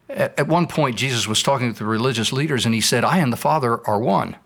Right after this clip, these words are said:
And it says the next thing happened was that they picked up stones to stone him. So Jesus says, "Well, for which of my good works do you stone me?"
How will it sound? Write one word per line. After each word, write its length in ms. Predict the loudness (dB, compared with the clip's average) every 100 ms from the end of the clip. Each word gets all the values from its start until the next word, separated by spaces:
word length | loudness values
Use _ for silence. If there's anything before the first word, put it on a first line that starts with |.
| _ _ _ _ _ _
And 100 | -2
it 80 | 0
says 260 | 0 0
the 100 | 0
next 200 | 0 0
thing 160 | -2 -2
happened 260 | -2 -2 -2
was 120 | -2
that 140 | -2
they 120 | -2
picked 300 | -2 -4 -2
up 100 | -2
stones 460 | -2 0 0 0 -2
to 100 | -4
stone 320 | -2 0 -2
him. 120 | -4 -8 _ _ _ _ _ _ _ -4
So 140 | -2
Jesus 300 | 2 2 2
says, 280 | 2 0 -2
"Well, 260 | -2 -4
for 260 | -6 -6 -2
which 220 | 0 0
of 60 | 0
my 120 | 0
good 180 | 0 0
works 300 | 0 -2 -2
do 120 | -2
you 80 | -2
stone 340 | 0 0 0
me?" 320 | -4 -6 -8